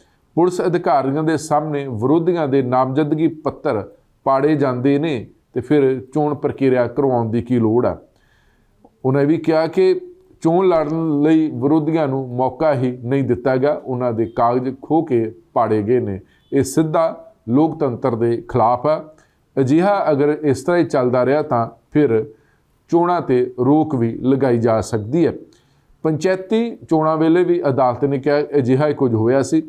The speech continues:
ਸੰਵਿਧਾਨ ਸਭ ਤੋਂ ਉੱਪਰ ਹੈ ਤੇ ਲੋਕਾਂ ਨੂੰ ਚੋਣਾਂ ਵਿੱਚ ਭਾਗ ਲੈਣ ਨਹੀਂ ਦਿੱਤਾ ਜਾ ਰਿਹਾ ਪੰਜਾਬ ਵਿੱਚ, ਇਹ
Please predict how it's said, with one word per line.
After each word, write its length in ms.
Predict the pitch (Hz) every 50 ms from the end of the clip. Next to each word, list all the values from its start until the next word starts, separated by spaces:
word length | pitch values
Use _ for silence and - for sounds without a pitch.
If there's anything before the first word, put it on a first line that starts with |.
| - - _ _ _ _ _ _ _
ਸੰਵਿਧਾਨ 720 | - - - 180 160 147 147 156 135 135 139 143 151 - - - -
ਸਭ 260 | 98 - - 147 139
ਤੋਂ 240 | - - - 165 143
ਉੱਪਰ 340 | - 123 - - 175 180 180
ਹੈ 100 | 180 185 180 - _ _ _ _ _ -
ਤੇ 80 | 151 147
ਲੋਕਾਂ 460 | 135 135 143 143 143 - 180 175 175
ਨੂੰ 260 | 160 156 160 165 165 160 - _ _ _ _ _ _ -
ਚੋਣਾਂ 260 | 156 160 160 175 180 165
ਵਿੱਚ 220 | 151 143 - -
ਭਾਗ 360 | - - - 151 123 120 123 131
ਲੈਣ 320 | 139 139 139 139 139 135 - - 110
ਨਹੀਂ 300 | 113 107 110 131 165 185
ਦਿੱਤਾ 340 | 160 160 - 160 151 139 135
ਜਾ 220 | 127 135 127 123 123
ਰਿਹਾ 360 | 139 147 147 151 - - - _ -
ਪੰਜਾਬ 360 | 135 123 127 131 131 131 131
ਵਿੱਚ, 460 | 135 151 156 147 151 131 120 - - - _ _ _ _ -
ਇਹ 260 | 165 165 156 139 -